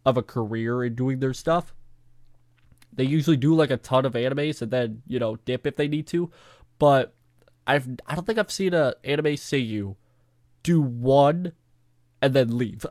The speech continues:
I don't think so. I hope that she's not one of them because, God, she is super talented. Then we got Nako's seiyu, which is, uh, Minami Tanaka,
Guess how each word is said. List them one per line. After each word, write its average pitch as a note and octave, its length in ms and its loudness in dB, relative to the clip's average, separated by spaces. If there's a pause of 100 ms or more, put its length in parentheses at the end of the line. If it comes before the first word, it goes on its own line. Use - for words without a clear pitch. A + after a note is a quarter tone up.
I B2 100 -4
don't E3+ 200 -2
think D3 160 -2
so. G2 260 -6 (160)
I B2+ 40 -2
hope F3 220 2
that D#3+ 160 2
she's C3+ 200 -6
not C#3 240 0
one B2 200 0
of A2 40 -6
them A2 120 -4
because, A2+ 520 -4 (440)
God, A#2+ 220 -2
she D#3+ 200 -4
is B2+ 80 -2
super C3+ 420 -4
talented. - 540 -10 (320)
Then D3 140 2
we F3+ 80 0
got D#3 220 4
Nako's D3+ 500 2
seiyu, A#2+ 320 -4
which A#2 200 -4
is, A#2 200 -4
uh, A2 120 -4
Minami B2+ 400 -2
Tanaka, A2+ 520 -6